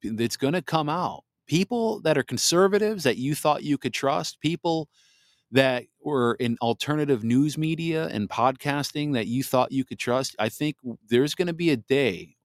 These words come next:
where it's gonna get revealed more and more by the grace of God who these wolves are, who these crocodiles are,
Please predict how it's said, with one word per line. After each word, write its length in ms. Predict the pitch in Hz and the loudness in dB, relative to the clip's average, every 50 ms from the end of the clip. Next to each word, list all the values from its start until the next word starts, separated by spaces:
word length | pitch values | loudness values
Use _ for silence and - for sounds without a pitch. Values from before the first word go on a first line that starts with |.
| _ _ | _ _
where 480 | 98 110 104 98 110 110 107 107 107 | _ -6 0 2 4 4 6 4 2
it's 220 | 107 - 104 - - | 0 -2 -4 -6 -4
gonna 200 | - 120 139 147 | -2 -2 -2 0
get 160 | 160 180 - | 0 -2 0
revealed 540 | 165 151 123 117 151 156 143 107 - - _ _ _ _ _ | 0 -2 0 0 -2 0 0 -2 -2 -6 _ _ _ _ _
more 500 | 98 98 95 101 107 117 131 135 151 165 | -6 -4 0 2 4 6 6 4 4 2
and 140 | 170 175 175 | 0 0 0
more 400 | 175 175 156 113 - - - _ _ _ _ _ _ _ _ _ _ _ _ _ _ | 2 2 2 2 0 -4 -14 _ _ _ _ _ _ _ _ _ _ _ _ _ _
by 120 | 104 101 | -2 -2
the 80 | 92 92 | -2 -4
grace 300 | - 107 107 117 120 - | -4 -2 -2 -2 -2 -4
of 100 | 165 160 | -6 0
God 400 | 160 175 165 147 101 92 87 _ _ _ _ _ _ _ _ _ _ _ _ _ _ _ _ _ _ _ _ _ _ _ _ _ _ _ _ _ _ _ _ _ _ _ _ _ _ _ _ _ _ _ _ _ _ _ _ _ _ _ _ _ _ _ _ _ _ _ _ _ _ _ _ _ _ | 2 2 2 2 0 -2 -6 _ _ _ _ _ _ _ _ _ _ _ _ _ _ _ _ _ _ _ _ _ _ _ _ _ _ _ _ _ _ _ _ _ _ _ _ _ _ _ _ _ _ _ _ _ _ _ _ _ _ _ _ _ _ _ _ _ _ _ _ _ _ _ _ _ _
who 220 | 139 156 170 175 | 2 4 4 4
these 300 | 156 170 165 156 123 123 | 2 2 2 2 2 2
wolves 400 | 123 135 143 147 143 131 113 117 | 4 4 6 6 4 2 2 0
are, 440 | 123 127 139 127 101 107 123 _ _ _ _ _ _ _ _ _ _ _ | 0 0 -2 -6 -10 -14 -18 _ _ _ _ _ _ _ _ _ _ _
who 180 | - 156 180 185 | 2 2 2 4
these 240 | 160 170 143 113 - | 2 2 2 0 -2
crocodiles 840 | - - 147 135 143 143 - 139 113 117 110 110 110 110 110 101 104 | 0 2 2 2 2 0 -4 -4 -2 -2 -2 -2 -2 -4 -4 -2 -2
are, 460 | 110 123 131 110 - - - _ | -2 -2 -2 -4 -10 -16 -20 _